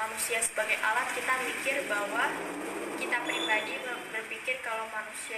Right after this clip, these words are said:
itu yang menolong kita, bukan Tuhan. Padahal segala sumber pertolongan itu dari Tuhan. Jadi walaupun sudah ditolong, walaupun manusia menolong kita sebagai alat, kita jangan lupa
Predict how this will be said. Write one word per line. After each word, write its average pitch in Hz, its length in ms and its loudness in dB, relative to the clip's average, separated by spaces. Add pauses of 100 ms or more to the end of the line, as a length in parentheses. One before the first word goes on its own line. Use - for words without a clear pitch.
itu 277 360 -4 (540)
yang 240 140 4 (100)
menolong 240 540 4
kita, 226 320 0 (100)
bukan - 220 0 (500)
Tuhan. - 320 0 (160)
Padahal 233 240 0
segala 214 400 2
sumber - 400 0
pertolongan - 480 2 (480)
itu 247 240 4
dari - 240 2
Tuhan. - 320 -2
Jadi 170 200 -2 (520)
walaupun 233 240 -2
sudah 233 240 -2
ditolong, 220 560 0 (640)
walaupun 214 320 0
manusia 226 480 0
menolong 233 320 0
kita 226 240 -6
sebagai - 400 -2
alat, 233 320 0
kita 247 160 -2
jangan 220 240 -4
lupa 226 160 0